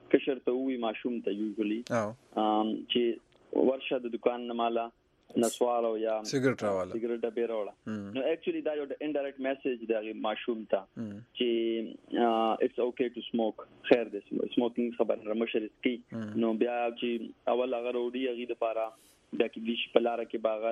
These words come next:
Speaker 1: یو څو ټایم پس، کال دوه کاله پس کېدای شي هغه بیا هغې نه یو سګرټ لرې کوي دی. آه، چې زه به هم چک کړم چې دا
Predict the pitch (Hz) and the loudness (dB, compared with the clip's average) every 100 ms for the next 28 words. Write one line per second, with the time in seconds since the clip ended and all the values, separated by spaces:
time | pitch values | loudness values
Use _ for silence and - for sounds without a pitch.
0 | 113 110 - 113 113 117 113 110 113 113 | -2 -4 -6 -2 0 2 0 0 0 -2
1 | - - 117 110 107 - 110 - - 113 | 0 2 4 2 -2 0 0 -2 -4 -2
2 | 113 - 107 107 110 110 107 113 110 107 | -2 0 0 2 0 -2 -2 -2 -2 -4
3 | 107 113 - - 117 110 - 123 117 117 | -2 -2 -4 -4 -2 -2 -2 -2 -2 -6
4 | 113 _ - - - - 107 107 107 104 | -8 _ -20 -20 -20 0 4 6 6 6
5 | 104 - 110 117 139 160 147 139 131 120 | 4 4 2 2 0 -2 -4 0 0 -2
6 | 117 117 117 113 | -2 0 2 0